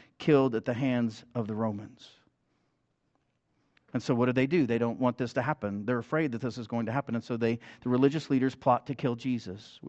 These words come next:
You're, we're at point two if you're following along. And in Luke twenty-two, uh, it says this, "Now the festival of the unleavened bread, which is called the Passover, was near." Um, we, we call it Palm Sunday, but we don't really know that Jesus came in on a Sunday. It could have been Monday, could have been Tuesday.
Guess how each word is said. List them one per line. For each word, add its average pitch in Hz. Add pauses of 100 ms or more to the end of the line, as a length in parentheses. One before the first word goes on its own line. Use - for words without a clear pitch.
(100)
You're, 104
we're 131
at -
point 123
two 127
if 107
you're 117
following 110
along. 110 (1700)
And 139
in 139
Luke 160
twenty-two, 143 (180)
uh, 117
it 127
says 120
this, 123
"Now 143
the 135
festival 165
of 135
the 139
unleavened 139
bread, 135
which 131
is 127
called 139
the 120
Passover, 135
was 131
near." 143 (460)
Um, 120
we, 160
we 160
call 190
it -
Palm 180
Sunday, 165
but 180
we 139
don't 139
really 131
know 131
that 135
Jesus 120
came 123
in 120
on 113
a 113
Sunday. 135
It 110
could 120
have 117
been 113
Monday, 127
could 120
have 107
been 120
Tuesday. 160